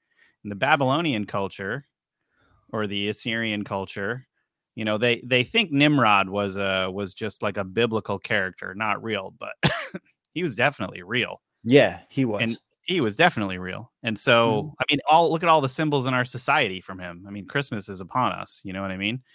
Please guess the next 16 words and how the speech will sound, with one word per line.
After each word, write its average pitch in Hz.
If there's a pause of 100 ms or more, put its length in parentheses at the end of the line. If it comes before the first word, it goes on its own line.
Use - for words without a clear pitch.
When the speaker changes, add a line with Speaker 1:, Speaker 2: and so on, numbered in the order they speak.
(640)
Speaker 1:
And 110
it's 101
like, 101 (800)
so 113
Speaker 2:
Yeah. 98 (960)
Speaker 1:
it, 143
okay, 120 (100)
those 147
statues 127
are 104
thirteen 127
feet -
tall. 98
We 127
have 127
a, 110